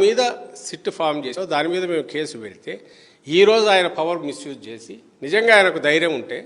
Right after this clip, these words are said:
ఫేస్ చేయాలి దాన్ని. తను నిర్దోషిని రుజువు చేసుకోవడానికి ఇది ఒక అవకాశంగా తీసుకొని ఆ ఇన్వెస్టిగేషన్ ఏదో ఫెయిర్‌గా నడిస్తే కోర్టులో ఆ ట్రయల్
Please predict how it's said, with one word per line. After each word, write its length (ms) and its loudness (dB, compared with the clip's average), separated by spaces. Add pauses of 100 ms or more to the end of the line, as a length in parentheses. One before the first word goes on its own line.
(380)
ఫేస్ 280 -2
చేయాలి 280 0
దాన్ని. 200 -6 (180)
తను 260 4
నిర్దోషిని 680 2
రుజువు 340 0
చేసుకోవడానికి 840 0 (960)
ఇది 160 6
ఒక 160 0
అవకాశంగా 540 4 (120)
తీసుకొని 460 -8 (640)
ఆ 20 0 (140)
ఇన్వెస్టిగేషన్ 640 0
ఏదో 200 -2
ఫెయిర్‌గా 380 0
నడిస్తే 340 -8 (300)
కోర్టులో 400 -2
ఆ 120 -2
ట్రయల్ 300 0